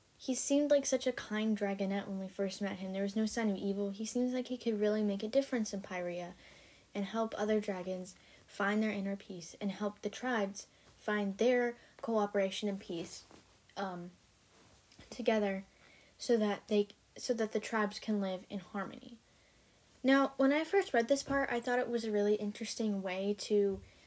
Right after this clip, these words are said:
end the reign of Darkstalker, but there was really no other way to get rid of him. I was wondering how it was going to happen, but I think one of the saddest things is that Darkstalker didn't choose to become a new dragon.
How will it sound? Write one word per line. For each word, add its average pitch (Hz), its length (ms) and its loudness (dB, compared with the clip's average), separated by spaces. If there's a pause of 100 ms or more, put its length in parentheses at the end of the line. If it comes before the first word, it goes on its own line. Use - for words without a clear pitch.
(220)
end 214 420 2 (200)
the 214 120 0
reign 202 420 0
of 196 140 -6
Darkstalker, 220 840 -4 (440)
but 214 240 4 (300)
there 233 140 0
was 220 220 2
really 226 360 4
no 202 240 2
other 202 140 2
way 202 120 0
to 202 80 0
get 196 160 -4
rid 185 100 -2
of 196 100 -4
him. 233 320 -4
I 208 60 -2
was 208 160 -2
wondering 233 240 0
how 240 100 -4
it 247 60 -2
was 262 100 -6
going 254 160 0
to 254 80 -2
happen, 269 420 0 (440)
but 233 100 0
I 247 100 6
think 277 220 4
one 320 120 0
of 311 100 -2
the 285 100 2
saddest 214 460 -2
things 208 280 -2
is 202 140 -2
that 196 240 -6
Darkstalker 208 640 -2
didn't 208 320 0
choose 208 840 -4 (420)
to 262 100 0
become 254 300 0
a 262 60 4
new 262 180 2
dragon. 269 540 2